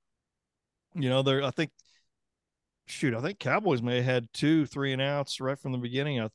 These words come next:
maybe, maybe the same thing with Tampa Bay, but he, it started off rocky. But as long as Da-, uh, Dak doesn't throw forty or more times,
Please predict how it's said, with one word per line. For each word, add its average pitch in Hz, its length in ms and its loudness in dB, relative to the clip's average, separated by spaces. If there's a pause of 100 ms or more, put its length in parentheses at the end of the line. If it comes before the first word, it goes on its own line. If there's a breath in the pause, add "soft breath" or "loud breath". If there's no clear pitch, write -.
maybe, 123 440 -4
maybe 123 280 -4
the - 20 -4
same 123 300 -2
thing 127 320 -2
with 117 200 -2 (1500)
Tampa 139 320 0
Bay, 143 320 2
but 113 240 0
he, 123 80 -2
it 123 180 -6
started 196 300 4
off 165 240 6
rocky. 139 340 2
But 123 280 2 (920)
as 123 160 -2
long 208 240 6
as 139 80 2
Da-, 160 340 4
uh, 131 300 4
Dak 156 320 0
doesn't 143 280 -4
throw 135 420 2
forty 143 420 0
or 127 80 0
more 131 180 0
times, 104 840 -4